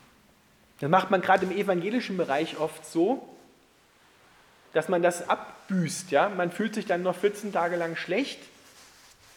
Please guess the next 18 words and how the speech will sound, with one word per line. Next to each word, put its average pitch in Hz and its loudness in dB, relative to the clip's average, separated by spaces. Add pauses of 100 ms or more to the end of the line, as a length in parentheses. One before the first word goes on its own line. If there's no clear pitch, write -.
(460)
nachdem 175 -2
man 190 0
was 175 -2 (300)
verzapft - 0
hat, 262 2 (760)
hat's - -2
vielleicht 180 -2
zu - -10
Gott 180 -2
gebracht, - -2
fühlt 208 -4
man 185 -2
sich 180 -2
noch 175 -2
vierzehn 175 -6
Tage 160 0
lang 151 -6
schlecht 220 -4